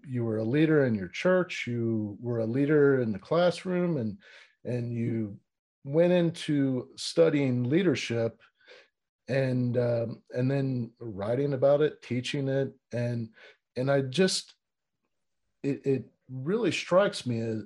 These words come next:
as very interesting that you worked towards, you know, that, that teaching teachers how to lead their students and how to, how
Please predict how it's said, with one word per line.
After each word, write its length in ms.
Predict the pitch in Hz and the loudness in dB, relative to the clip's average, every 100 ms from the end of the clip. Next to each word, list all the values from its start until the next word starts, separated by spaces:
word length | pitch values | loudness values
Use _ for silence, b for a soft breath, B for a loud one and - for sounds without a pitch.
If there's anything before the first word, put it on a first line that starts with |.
| - | -8
as 140 | 110 | -8
very 380 | 107 175 185 127 | -2 0 0 0
interesting 760 | 151 175 - 113 - 123 117 117 | 0 -2 -4 -8 -6 -4 -4 -2
that 280 | 113 110 - b b b _ _ | -4 -6 -10 b b b _ _
you 540 | 123 135 131 131 123 156 - _ _ | -4 0 2 2 -2 -6 -20 _ _
worked 500 | - 98 120 156 156 - | -20 -8 0 0 -2 -12
towards, 720 | - 135 127 120 107 104 - _ _ _ _ _ _ _ _ _ _ _ _ _ | -8 -2 -2 -2 -4 -8 -12 _ _ _ _ _ _ _ _ _ _ _ _ _
you 120 | 127 | -4
know, 60 | 117 | -2
that, 340 | 110 120 113 - | 0 0 -2 -6
that 280 | 110 107 - _ _ _ _ | -2 -2 -2 _ _ _ _
teaching 720 | - 139 - 123 104 95 95 101 _ _ _ _ _ _ _ _ _ _ _ | -4 -4 -2 -2 -2 -4 -8 -12 _ _ _ _ _ _ _ _ _ _ _
teachers 760 | - 185 196 95 80 85 - - _ _ _ - | -6 -4 -4 -6 -8 -14 -16 -20 _ _ _ -8
how 180 | 131 | -2
to 80 | 127 | -2
lead 360 | 113 123 131 104 | -2 0 -2 -2
their 140 | 101 | -4
students 800 | - - 143 135 80 67 - - | -4 -4 -2 -2 -4 -14 -12 -10
and 180 | 95 95 | -8 -8
how 200 | 123 127 | -4 -2
to, 200 | 113 92 - _ B B B B - | -2 -6 -14 _ B B B B -6
how 440 | 123 120 113 98 | -2 0 0 -4